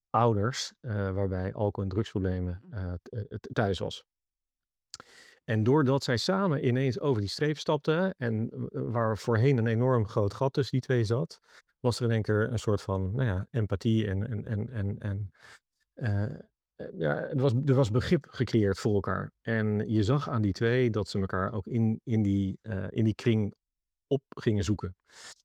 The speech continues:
Nou ja, en dat is me altijd bijgebleven. En, eh, bij de oprichting van Diabetes Plus heb ik me altijd voorgenomen om meer zichtbaarheid te geven aan onze on-, onzichtbare ziekte. Eh,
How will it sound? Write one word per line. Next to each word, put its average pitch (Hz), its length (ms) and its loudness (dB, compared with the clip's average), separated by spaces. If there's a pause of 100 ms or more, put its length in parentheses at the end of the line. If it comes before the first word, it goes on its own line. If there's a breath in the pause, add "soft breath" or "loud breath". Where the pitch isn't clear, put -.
(640)
Nou 98 160 2
ja, 92 100 0
en 104 160 0
dat 107 140 0
is 113 120 0
me 123 80 2
altijd 139 340 0
bijgebleven. 104 720 2
En, 101 320 0
eh, 98 280 2
bij 101 200 2
de 107 100 0
oprichting 107 380 -2
van 98 100 0
Diabetes 98 340 -2
Plus - 420 -2 (220)
heb 107 220 -2
ik 95 100 -2
me 107 60 -2
altijd 110 260 -2
voorgenomen 101 800 0 (200)
om 107 500 2 (220)
meer 101 280 2
zichtbaarheid 101 420 -2
te - 60 -16
geven 104 400 0
aan 113 180 0
onze 110 220 0
on-, 107 320 -4
onzichtbare 104 500 4
ziekte. 135 420 -2 (640 loud breath)
Eh, 98 580 0